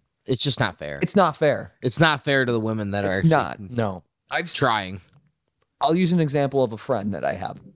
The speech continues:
Speaker 2: She went to college to play sports. She busted her ass playing sports in this because she loved it. Yada, it's, it's a coworker now. Uh, she loved it and all this. She's got such a big problem with it now because she goes, "These fucking girls,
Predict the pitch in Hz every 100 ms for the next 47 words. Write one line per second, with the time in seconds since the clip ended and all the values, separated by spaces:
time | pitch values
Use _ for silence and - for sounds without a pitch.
0 | _ _ _ _ _ _ _ _ _ -
1 | 143 156 - 131 131 120 113 113 107 -
2 | 90 92 - 117 104 131 - 151 131 110
3 | 107 101 - - _ _ _ _ - 143
4 | 135 120 120 104 92 107 95 95 - -
5 | 131 120 - 135 120 98 73 60 - -
6 | 117 110 113 - 107 87 85 - 107 80
7 | 80 - 90 - _ _ _ _ - 95
8 | 69 - - 151 127 127 120 117 - 113
9 | 104 98 92 - 117 190 185 151 - 165
10 | 147 117 _ - 135 151 - 120 123 147
11 | 151 151 156 165 175 175 139 - _ _
12 | - 185 - _ - - 254 233 220 196
13 | 226 240